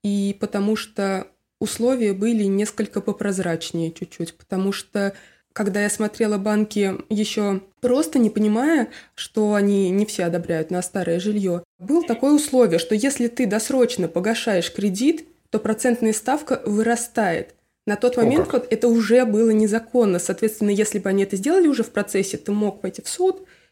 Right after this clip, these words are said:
Speaker 1: и очень легко это все размотать обратно.
Speaker 2: Какая у вас ставка была, помнишь?
Speaker 1: Да, у нас была ставка десять процентов, могла бы быть ставка девять с половиной процентов. На тот момент практически минимальная на наших условиях,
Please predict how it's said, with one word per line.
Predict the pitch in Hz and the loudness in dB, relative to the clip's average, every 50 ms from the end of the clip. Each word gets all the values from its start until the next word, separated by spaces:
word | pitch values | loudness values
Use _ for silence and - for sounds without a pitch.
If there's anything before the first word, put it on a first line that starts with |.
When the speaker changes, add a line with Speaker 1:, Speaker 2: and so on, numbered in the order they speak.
| _ _ - | _ _ -2
Speaker 1:
и | 233 233 240 247 | 0 2 2 4
очень | 247 254 254 247 - 233 | 4 2 2 2 0 0
легко | 220 226 - - - - 262 262 277 285 269 233 - - - _ _ - | 0 0 -2 -4 -10 -8 -4 -2 -2 0 -2 -2 -4 -6 -12 _ _ -8
это | 196 196 - 202 | -8 -8 -8 -10
все | - - - - 220 214 214 202 - - _ _ | -12 -8 -4 -2 -2 0 -2 -4 -6 -10 _ _
размотать | - 202 196 202 185 202 208 208 208 - 202 196 202 | -4 -2 -2 -2 0 0 0 0 0 0 -2 -2 -2
обратно. | 196 185 202 196 180 170 - 180 175 - 208 - _ _ | -2 -2 0 0 0 -2 -2 -6 -8 -8 -10 -14 _ _
Speaker 2:
Какая | - 165 - 214 240 | -2 0 2 4 4
у | 233 | 4
вас | 202 151 | 4 2
ставка | - - 156 135 117 - 123 | 2 0 0 0 0 -2 -4
была, | 117 107 95 - | -2 -2 -2 -2
помнишь? | - 175 208 226 202 - - - - _ _ _ _ - | 0 0 2 2 2 0 -2 -8 -16 _ _ _ _ -6
Speaker 1:
Да, | 226 196 214 202 202 196 | -4 -2 0 0 0 0
у | 185 | 0
нас | 196 214 202 - | 0 0 -2 -2
была | 208 214 202 185 | -2 -2 -2 -2
ставка | - - 208 202 - - 208 | -2 -4 -4 -4 -4 -2 -2
десять | 185 185 196 202 196 - | 0 0 0 -2 -2 -4
процентов, | - 196 190 190 190 - 226 240 277 320 311 302 254 - - - _ - | -6 -4 -4 -4 -2 -2 0 2 2 2 2 0 -4 -4 -6 -14 _ -2
могла | 240 220 196 185 196 214 | -2 0 0 2 0 0
бы | 226 233 240 | 0 0 0
быть | 196 220 214 | 0 0 -2
ставка | - - - 220 220 - - | -4 -4 -4 -4 -2 -2 -2
девять | 202 202 220 214 220 - | 0 0 0 0 -2 -4
с | |
половиной | - - 233 247 247 247 220 196 185 | -2 0 2 2 4 4 4 2 0
процентов. | 180 - 196 190 - - 185 180 170 - - - - - _ _ - | 0 -2 -6 -6 -4 -4 -4 -4 -4 -4 -6 -10 -10 -14 _ _ -8
На | - 196 190 | -6 -6 -4
тот | 196 214 214 - | -4 -4 -4 -2
момент | 220 208 196 202 208 220 240 247 240 240 - _ _ _ _ _ _ | -2 -2 0 0 0 0 0 -2 -4 -6 -12 _ _ _ _ _ _
практически | - 208 202 - 247 233 - - - | -6 -6 -4 -2 -4 -4 -4 -2 0
минимальная | 226 214 220 226 233 226 220 190 170 170 175 175 165 | 0 2 4 4 4 2 2 2 2 0 0 0 0
на | 175 180 | 0 0
наших | 180 180 180 - - - - | -2 -2 -2 -4 -6 -8 -10
условиях, | 202 - - 214 233 269 311 320 311 240 185 175 - - | -10 -6 -2 0 0 2 2 2 2 2 0 0 -4 -10